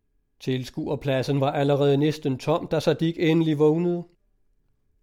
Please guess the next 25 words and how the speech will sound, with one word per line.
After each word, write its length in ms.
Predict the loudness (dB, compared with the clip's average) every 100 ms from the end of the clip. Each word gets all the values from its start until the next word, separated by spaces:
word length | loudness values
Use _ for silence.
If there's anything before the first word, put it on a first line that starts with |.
| _
Han 260 | -4 -2
søgte 380 | 0 -2 -2 0
efter 300 | 0 0 -2
sine 240 | -2 0 2
våben, 480 | 2 -2 -6 -10 -12 _ _ _ _ _
men 220 | 2 2
fandt 380 | 2 -2 -4 -4
kun 280 | 2 2 2 -2
den 140 | 0 2
grønne 300 | 4 4 4
rustning. 600 | 2 -2 -8 -8 -8 -12 _ _ _ _ _ _ _ _ _ _ _ _ _ _ _ _ _
Da 80 | -4
han 180 | -2 -2
ikke 200 | -2 0
havde 200 | 0 0
andre 360 | 0 0 -2
klæder, 380 | 0 4 4 4
var 120 | 2
han 120 | 2
nødt 220 | 2 0 -2
til 140 | -2
at 80 | 0
tage 220 | 0 0
den 160 | 2 -2
på. 360 | -4 -6 -10